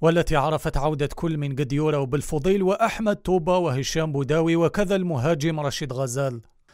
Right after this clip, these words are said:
فيما شهدت استدعاء كل من محمد بن يطو مهاجم الوكرة ومدافع الترجي التونسي العوافي لأول مرة. وسينشط الناخب الوطني ندوة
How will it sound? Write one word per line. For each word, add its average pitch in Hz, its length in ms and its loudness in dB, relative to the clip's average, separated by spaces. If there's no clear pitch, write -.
فيما 180 340 2
شهدت 156 480 0
استدعاء 143 500 2
كل 160 260 -2
من 147 140 -4
محمد 143 480 -2
بن 143 120 -2
يطو 180 340 0
مهاجم 190 560 2
الوكرة 175 540 0
ومدافع 147 680 -2
الترجي 139 420 -4
التونسي 151 500 -4
العوافي 147 640 0
لأول 131 460 -4
مرة. 127 540 -6
وسينشط 170 720 0
الناخب 151 460 -2
الوطني 147 460 -2
ندوة 151 340 0